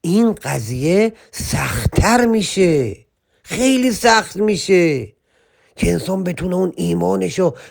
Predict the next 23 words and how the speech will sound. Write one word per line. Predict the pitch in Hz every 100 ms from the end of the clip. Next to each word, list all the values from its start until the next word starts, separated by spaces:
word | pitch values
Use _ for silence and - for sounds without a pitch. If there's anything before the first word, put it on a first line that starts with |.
| -
و | 165
اعتمادشو | - 180 - - 190 226 262 214 175 190
به | 170
خداوند | 165 151 139 139 135
متعال | 131 123 127 120 104 - _ _ _ - 131
نگه | 131 131 110 -
داره. | 117 101 92 80 _ _ _ _ _ _ _ _ _ _ _ _ _ _ -
پس | 123 139 147
متوجه | 143 - 127 127 - 185
باش | 254 240
از | - -
کجا | - 208 180
به | 165
سمت | 143 151 135
تو | 139 131
حمله | 117 113 110 104
می‌شه، | 104 - 92 87 - _ - - -
متوجه | 139 131 131 123 117 196
باش | 214 220
از | 202 -
کجا | - 180 180 165
زمین | 165 165 156
می‌خوری، | 147 135 - 131 117 113 95